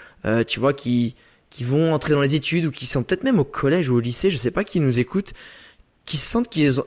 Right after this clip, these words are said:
qui ont des envies de voyage, mais qui se sentent fragiles, tu vois, et, et qui ont peur d'agir ou de partir. C'est quoi les conseils que tu leur donnerais ? Tu vois, les, les,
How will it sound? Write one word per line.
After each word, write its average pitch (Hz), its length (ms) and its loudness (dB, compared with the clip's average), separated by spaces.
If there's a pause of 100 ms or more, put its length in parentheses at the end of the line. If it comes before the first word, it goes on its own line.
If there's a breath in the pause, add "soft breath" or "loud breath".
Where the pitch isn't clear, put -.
qui - 80 -2
ont 151 40 2
des 151 160 2
envies 147 180 -2
de 135 40 -6
voyage, 170 300 2
mais 156 80 2
qui - 180 -10
se - 100 -4
sentent 135 200 0
fragiles, 139 580 -2 (340)
tu - 100 -14
vois, 120 180 -2 (260 soft breath)
et, 143 180 0
et 147 80 2
qui - 80 -2
ont 156 100 2
peur 196 260 2
d'agir 160 380 2
ou 151 40 0
de 131 60 -6
partir. 135 540 0 (460 soft breath)
C'est - 140 -6
quoi 233 140 2
les 143 80 4
conseils 170 560 0
que - 100 -8
tu - 160 -10
leur 120 140 0
donnerais ? 117 340 2 (320)
Tu - 60 -6
vois, 165 100 2
les, 143 120 4
les, 123 280 2